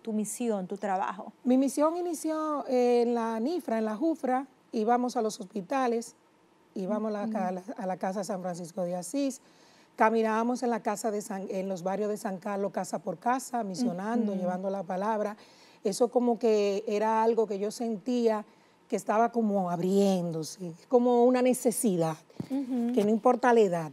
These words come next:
Speaker 2: lo importante es que en cada edad que Dios te permita, como el divino niño Jesús, en esa misma edad también Él te va como haciendo sentir su presencia.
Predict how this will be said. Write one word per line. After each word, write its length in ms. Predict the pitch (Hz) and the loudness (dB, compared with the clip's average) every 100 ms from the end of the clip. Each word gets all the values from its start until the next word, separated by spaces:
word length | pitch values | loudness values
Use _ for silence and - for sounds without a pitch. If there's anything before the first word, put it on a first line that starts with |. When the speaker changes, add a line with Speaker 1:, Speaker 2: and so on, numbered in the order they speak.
| 311 | -4
Speaker 2:
lo 80 | 220 | -2
importante 540 | 190 180 240 240 247 | 0 -2 0 0 0
es 60 | 240 | 0
que 80 | |
en 80 | 226 | 0
cada 300 | 202 233 254 | 0 0 2
edad 260 | 240 240 233 | 2 0 0
que 180 | 240 196 | -2 -2
Dios 180 | 208 | -2
te 120 | - 208 | -2 -2
permita, 580 | 214 202 240 277 254 196 | 0 0 0 0 -2 -2
como 200 | 208 196 | -2 -2
el 60 | |
divino 280 | 190 190 214 | -2 -2 0
niño 240 | 220 220 214 | 0 0 -2
Jesús, 440 | 214 - 311 - - - - _ | -4 0 -2 -2 -10 -20 -20 _
en 140 | 190 202 | -2 -2
esa 260 | 220 254 | 0 2
misma 280 | 254 254 247 | 2 4 4
edad 200 | 247 262 | 4 2
también 400 | 240 226 240 226 | 0 2 4 4
Él 120 | 226 | 2
te 120 | 233 | 2
va 140 | 226 226 | 2 0
como 180 | 220 208 | -2 -4
haciendo 280 | - 214 214 | -4 -4 -2
sentir 340 | 226 208 220 | -4 -4 -6
su 140 | 233 | -6
presencia. 600 | 202 220 220 180 160 - | -6 -6 -6 -8 -8 -10